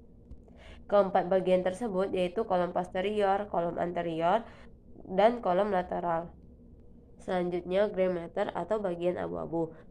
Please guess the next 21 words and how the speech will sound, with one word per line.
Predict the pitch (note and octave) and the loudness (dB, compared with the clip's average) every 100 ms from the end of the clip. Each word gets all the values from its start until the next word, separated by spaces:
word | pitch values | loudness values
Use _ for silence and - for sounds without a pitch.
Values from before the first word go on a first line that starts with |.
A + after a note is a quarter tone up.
| - | -2
Gray | G3+ | -2
matter | A3+ B3 F#3 G3 | -2 -4 -4 -4
merupakan | G3 F#3 F#3+ G#3 | -4 -4 -4 -2
bagian | A3+ F#3 F3 F3+ E3+ | -2 -2 0 -2 -2
gelap | E3+ F3+ F#3+ | 0 0 2
berwarna | F#3+ F3+ F3+ | 0 0 -2
abu-abu | E3+ E3+ D#3+ D#3+ F#3+ | -2 -2 -4 -2 -2
dan | A3 A#3 | -2 -2
memiliki | A3+ G3 F3 F3 F#3 E3 | -2 -2 -4 -4 -4 -4
bentuk | D#3+ - G#3 - | -4 -4 -6 -4
seperti | F3+ F3+ G#3 | -6 -4 -4
kupu-kupu | G#3+ G#3 G#3 F#3+ F3+ F3+ | -4 -6 -6 -8 -4 0
yang | F#3+ A3+ A3+ | 0 0 -4
berada | F3+ E3 G3+ | -6 -2 -2
di | G3+ | -2
dalam | F3 E3+ F3+ G#3 - - - | -4 -2 -2 -2 -6 -20 -10
sumsum | G3 E3+ G3 G#3 G#3 | -8 -6 -8 -6 -4
tulang | F3+ | -4
belakang. | D#3+ D#3+ D#3+ D#3 - - - | -6 -8 -8 -8 -14 -20 -4
Bagian | F3 E3+ E3+ A3+ | -2 0 0 -2
ini | G3 | -2